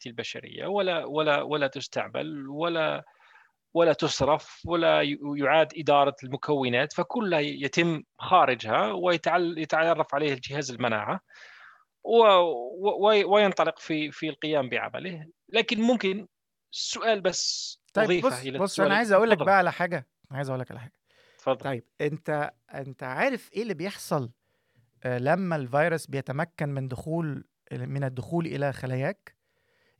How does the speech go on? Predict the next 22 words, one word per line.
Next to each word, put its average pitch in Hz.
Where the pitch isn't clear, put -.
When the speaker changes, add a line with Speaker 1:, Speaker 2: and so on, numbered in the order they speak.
Speaker 2:
أنت 185
دلوقتي 180
حاسس -
بنوع 170
من 175
الاستغلال 156
لإمكانياتك 156
الخلوية 156
علشان 139
Speaker 1:
مهم. 170
Speaker 2:
نكون 190
ال-، 139
البروتين 143
ده 170
اللي 165
هو 175
basically 156
اللقاح. 135
أوكي؟ 156
هل 165
Speaker 1:
نعم. 226
Speaker 2:
تدري 202